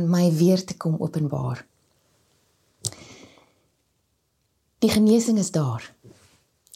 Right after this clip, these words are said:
En daar is nie net 'n Ou Testament nie, daar's 'n brug, Nuwe Testament toe, waar Christus kom sê het, "Ek is die balsem, ek is die genesing, ek, ehm, ek wil almal wat siek is genees."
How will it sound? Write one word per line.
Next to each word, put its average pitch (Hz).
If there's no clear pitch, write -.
En 170
daar 175
is 185
nie 202
net 175
'n -
Ou 170
Testament 151
nie, 160
daar's 151
'n 135
brug, 170
Nuwe 175
Testament -
toe, -
waar 170
Christus -
kom 170
sê 170
het, 156
"Ek -
is 180
die 175
balsem, 156
ek -
is 185
die 180
genesing, 165
ek, -
ehm, 165
ek 175
wil 180
almal 208
wat 180
siek -
is -
genees." 160